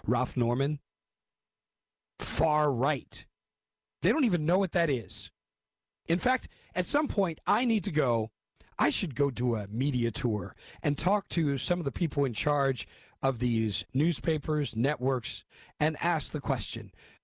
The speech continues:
"What do you mean?" And these so-called journalists, "What do you mean by far right? Do you even know what that means?" But before we get there, I love how measured the response is from Byron Donalds on the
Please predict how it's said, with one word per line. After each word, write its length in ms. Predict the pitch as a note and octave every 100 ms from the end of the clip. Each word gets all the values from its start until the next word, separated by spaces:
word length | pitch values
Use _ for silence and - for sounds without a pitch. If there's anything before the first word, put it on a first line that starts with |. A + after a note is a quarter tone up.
| _
"What 400 | - C3 B3+ - - C3
do 120 | D#3+
you 160 | E3+
mean?" 340 | D#3 C3 A2 G2+
And 160 | - D#3+
these 180 | F#3+ D#3+
so-called 380 | - A3 G#3 E3+
journalists, 420 | F3+ D#3 D#2 -
"What 100 | A#3
do 40 |
you 80 | C4+
mean 160 | B3+ G#3+
by 140 | F3
far 240 | - D3+
right? 200 | B2 A2+
Do 80 | A2
you 140 | F#3+ G#3
even 140 | F3+
know 80 | D#3+
what 120 | D3+
that 160 | C3+ B2+
means?" 480 | A#2+ G#2 G2+ - - _ _ _ _ _ _ _ _ _ _ _ _ - - - -
But 100 | D3+
before 200 | - B3
we 100 | E3+
get 180 | B2+ -
there, 300 | A2+ F#2 - _ _ _ _ _ _ _ _ _ _
I 140 | D3 E3
love 420 | D#3+ F3+ F3 D3+ -
how 240 | D3 D3
measured 680 | C3 A#2+ A#2 G2+ G#2 G2+ - _ _ _ _ _ _ -
the 80 | C#3
response 500 | C#3 - D3 C3+ -
is 100 | B2+
from 160 | -
Byron 300 | A#2+ A2+ A2+
Donalds 580 | A#2 C3+ A2 F#2+ - - - _ _ - - -
on 220 | C3+ C3+
the 320 | A#2+ A2+ G#2